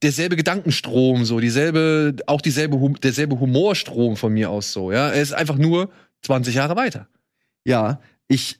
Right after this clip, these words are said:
Speaker 2: frag mich immer, warum mir das Neue nicht so sehr gefällt von Matt Groening hier, dieses Fantasy-Ding.
Speaker 1: Enchantment? Disenchantment?
Speaker 2: Enchantment. Ja, also ich guck's immer irgendwie, weil ich sowas dann auch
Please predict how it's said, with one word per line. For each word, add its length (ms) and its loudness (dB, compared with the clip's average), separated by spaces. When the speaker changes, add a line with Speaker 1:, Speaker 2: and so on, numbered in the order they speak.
Speaker 2:
frag 260 -4
mich 140 -2
immer, 340 0
warum 220 0
mir 160 2
das 220 -4
Neue 720 0
nicht 200 0
so 120 -4
sehr 160 0
gefällt 300 -2
von 140 -2
Matt 160 -2
Groening 300 0
hier, 140 0
dieses 240 -2
Fantasy-Ding. 640 -4
Speaker 1:
Enchantment? 540 -2
Disenchantment? 380 -2
Speaker 2:
Enchantment. 380 -2
Ja, 380 0
also 140 2
ich 120 0
guck's 420 -2
immer 440 2
irgendwie, 480 4
weil 120 2
ich 100 -2
sowas 260 -2
dann 140 -2
auch 200 -2